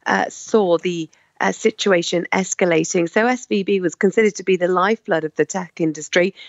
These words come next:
providing startups with financial services, which some found hard to access elsewhere. And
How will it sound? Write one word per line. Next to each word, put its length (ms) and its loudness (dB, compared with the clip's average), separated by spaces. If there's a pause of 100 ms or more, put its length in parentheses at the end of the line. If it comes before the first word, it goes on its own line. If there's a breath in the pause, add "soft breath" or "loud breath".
(120 loud breath)
providing 380 0
startups 580 -2
with 160 -2
financial 380 0
services, 580 -2
which 240 -2 (300 soft breath)
some 220 -2
found 260 -4
hard 240 -6
to 160 -8
access 420 -4
elsewhere. 480 2
And 140 0